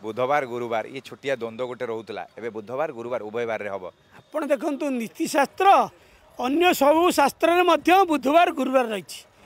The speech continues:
Speaker 2: ଆମେ ଜିଦି କଲେ କିଛି ନାହିଁ, ସେ ମହାପ୍ରଭୁଙ୍କର ସବୁ ଖେଳ। ସିଏ ଚାହିଁଥିଲେ କ'ଣ, ବୁ-, ତାଙ୍କର ନୀତିକାନ୍ତିକୁ ରକ୍ଷା କରିବା ପାଇଁ ସିଏ ନୀତିକାନ୍ତି ବୁଧବାର, ଗୁରୁବାର। ଦେଖନ୍ତୁ, ସିଏ ଅର୍ଡର କଲେ ବୁଧବାର, ଉଣେଇଶରେ ଗୁରୁବାର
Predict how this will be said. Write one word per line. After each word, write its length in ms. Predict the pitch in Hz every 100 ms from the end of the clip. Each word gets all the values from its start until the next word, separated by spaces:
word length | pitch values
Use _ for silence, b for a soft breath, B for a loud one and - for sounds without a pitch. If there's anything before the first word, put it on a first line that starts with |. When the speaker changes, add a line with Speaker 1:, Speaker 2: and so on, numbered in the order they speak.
| b b b 269
Speaker 2:
ଆମେ 240 | 269 311 311
ଜିଦି 280 | 302 320 339
କଲେ 200 | 349 349
କିଛି 260 | 359 -
ନାହିଁ, 200 | 294 269
ସେ 120 | 202 339
ମହାପ୍ରଭୁଙ୍କର 720 | 320 294 311 330 330 349 339
ସବୁ 200 | 311 285
ଖେଳ। 200 | 226 202 165 b b b -
ସିଏ 220 | 269 320
ଚାହିଁଥିଲେ 460 | 285 311 311 320 330 285
କ'ଣ, 120 | 320
ବୁ-, 160 | 302 294
ତାଙ୍କର 360 | 320 285 311 330 320
ନୀତିକାନ୍ତିକୁ 580 | 277 320 320 311 339 320
ରକ୍ଷା 280 | 277 302
କରିବା 240 | 302 311 311
ପାଇଁ 200 | 339 339 b b b b
ସିଏ 180 | - 302
ନୀତିକାନ୍ତି 540 | 285 269 302 311 320 330
ବୁଧବାର, 460 | 302 285 302 320 349
ଗୁରୁବାର। 360 | 311 240 196 160 _ b b b -
ଦେଖନ୍ତୁ, 280 | 262 320 269
ସିଏ 140 | 339 294
ଅର୍ଡର 220 | 294 339
କଲେ 220 | 330 349 359
ବୁଧବାର, 380 | 320 320 359 427 453 - _ _ _ _ _ _ 269
ଉଣେଇଶରେ 360 | 262 202 277 262
ଗୁରୁବାର 340 | 277 277